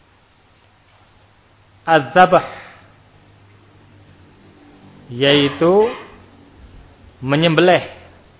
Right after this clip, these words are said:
Nanti ada caranya, menyem-, menyembelih. Yaitu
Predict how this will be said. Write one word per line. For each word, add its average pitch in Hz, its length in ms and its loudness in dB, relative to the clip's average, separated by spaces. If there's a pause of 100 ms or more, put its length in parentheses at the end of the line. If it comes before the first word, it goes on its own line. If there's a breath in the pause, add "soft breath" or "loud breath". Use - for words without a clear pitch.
(120)
Nanti 127 320 -6
ada 160 160 -2
caranya, 156 560 -2 (160)
menyem-, 147 400 -4 (240)
menyembelih. 113 600 -12 (1000)
Yaitu 180 400 0